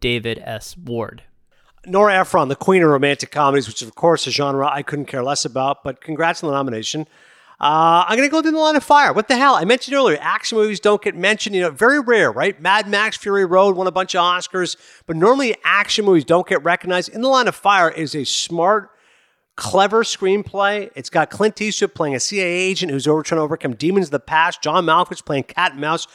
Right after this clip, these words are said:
Speaker 2: Rene Russo. I love the flirtation scenes with Eastwood and Russo. They're very well written. Jeff McGuire. I'm going for that pick, In the Line of Fire. How about that?
Speaker 1: I like it. I like it. I'll go, I'll go with Philadelphia.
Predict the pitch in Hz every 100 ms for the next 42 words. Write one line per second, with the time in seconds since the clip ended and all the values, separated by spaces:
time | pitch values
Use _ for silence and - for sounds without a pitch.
0 | - - 143 196 160 175 185 196 196 139
1 | 139 175 180 185 180 156 - 175 - 190
2 | - 185 196 160 143 151 185 - 185 175
3 | - - - 135 165 185 202 151 107 156
4 | 190 185 180 160 185 208 196 _ - 240
5 | 240 294 233 147 147 220 180 127 202 254
6 | 139 165 214 - 117 147 156 156 170 135
7 | 143 180 117 160 202 139 160 - - -
8 | - _ - - - _ _ - 139 139
9 | 220 226 113 117 123 160 - 95 - -
10 | 175 220 240 180 226 262 240 - 226 202
11 | 196 196 - 208 196 202